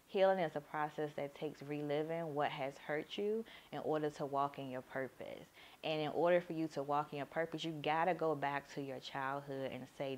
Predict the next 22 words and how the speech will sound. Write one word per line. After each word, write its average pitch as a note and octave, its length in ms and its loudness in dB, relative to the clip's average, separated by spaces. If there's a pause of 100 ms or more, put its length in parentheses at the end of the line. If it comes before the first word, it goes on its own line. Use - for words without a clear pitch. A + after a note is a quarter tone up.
"This C#3+ 240 -4
is D3 180 -8
what C#3 140 -6
happened." C3+ 560 -8 (260)
You F3+ 120 -2
have A3 140 6
to F3+ 100 6
face E3+ 340 2
those D3 500 4
not D3 400 0 (120)
so D3 160 2
good C#3+ 360 0
things C#3 480 -4 (320)
in C#3+ 100 -8
order C#3 280 0
for C#3+ 120 -8
you C#3 180 -4
to - 140 -8
be C3 200 -6
able B2 220 -6
to - 120 -12
heal. - 520 -12